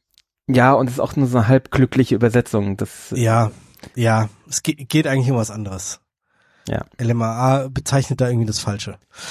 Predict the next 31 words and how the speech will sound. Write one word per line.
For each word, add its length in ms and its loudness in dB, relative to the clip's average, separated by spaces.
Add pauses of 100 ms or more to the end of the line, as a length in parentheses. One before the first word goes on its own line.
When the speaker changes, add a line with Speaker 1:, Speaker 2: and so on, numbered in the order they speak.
(240)
Speaker 2:
Also 200 2
es 120 -4
geht 260 -2
jedenfalls 420 -2
um 280 -2
einen, 320 2
so 120 2
einen 280 0
Straight-A-Student, 1600 -2 (100)
wie 280 -10
übersetzt 480 -4
man, 80 -2
so 80 -2
einen 80 -2
Einserschüler, 720 2 (640)
der 100 0
halt 220 0
wirklich 280 0
Speaker 1:
Streber. 400 -2 (100)
Speaker 2:
sch-, 320 -6 (840)
ja, 540 0
der 340 -2
eben 260 2
nichts 220 2
anderes 340 2
macht, 260 -2
außer 420 -2 (380)
lernen 600 2
und 300 -4
sich, 480 -8
äh, 300 -4